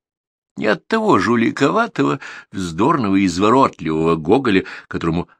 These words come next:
адресует своё негодующее изумление Алексей Галахов. Спрашивается, чего ради солгал человек? От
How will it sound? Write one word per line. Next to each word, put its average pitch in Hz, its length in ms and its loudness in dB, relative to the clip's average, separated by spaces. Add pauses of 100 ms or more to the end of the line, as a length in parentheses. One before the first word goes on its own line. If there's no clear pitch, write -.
(120)
адресует 87 560 -4
своё 85 240 -2
негодующее 85 600 -4
изумление 87 460 -2 (360)
Алексей 95 360 -4
Галахов. 92 480 -4 (600)
Спрашивается, 196 1400 -2 (840)
чего 95 480 0
ради 233 520 2
солгал 240 640 -2
человек? 240 680 -6 (1500)
От - 240 -2